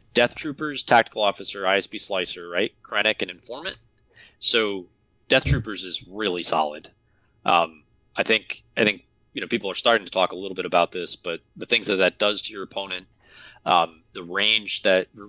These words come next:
that the Reaper has access to, all of it is very impactful. It feels a little bit like Phasma,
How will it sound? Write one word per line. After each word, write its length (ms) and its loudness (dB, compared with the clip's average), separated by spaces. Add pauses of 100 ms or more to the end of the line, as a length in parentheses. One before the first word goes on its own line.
(140)
that 200 2
the 80 -12
Reaper 280 -8
has 240 0
access 460 0
to, 300 -10 (560)
all 260 6
of 80 -2
it 80 -2
is 80 -8
very 280 -2
impactful. 540 -4
It 60 -16
feels 240 -6
a 40 -12
little 200 -4
bit 140 0
like 180 -2
Phasma, 540 0